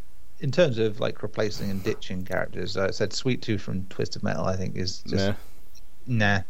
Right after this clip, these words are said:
Speaker 1: I, you, you can get rid. Resistance, again, the series is dead.
Speaker 2: Yeah.
Speaker 1: So can it? It wasn't ever really huge in the way it could have been.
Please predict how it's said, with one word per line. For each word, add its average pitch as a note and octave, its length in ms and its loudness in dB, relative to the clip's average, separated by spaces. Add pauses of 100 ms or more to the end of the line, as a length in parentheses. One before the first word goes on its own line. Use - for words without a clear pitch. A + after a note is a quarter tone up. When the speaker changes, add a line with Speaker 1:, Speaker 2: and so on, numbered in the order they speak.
Speaker 1:
I, A#2+ 80 2
you, - 300 2
you A#2 100 0
can G2+ 100 0
get - 160 2
rid. F#2 260 4 (220)
Resistance, A2+ 640 4
again, G#2+ 440 4
the G#2 100 2
series G2+ 360 2
is F#2+ 60 -2 (100)
dead. A2+ 300 4 (260)
Speaker 2:
Yeah. F#2 100 0
Speaker 1:
So F#2 260 2 (640)
can G2 220 2
it? - 160 0 (100)
It - 180 -2
wasn't G2+ 340 0
ever G2+ 260 2
really F#2+ 420 2 (1040)
huge A#2 720 4
in A#2 60 4
the A2 60 4
way G2+ 120 4
it G2+ 100 0
could - 120 0
have A2+ 80 2
been. A#2 300 4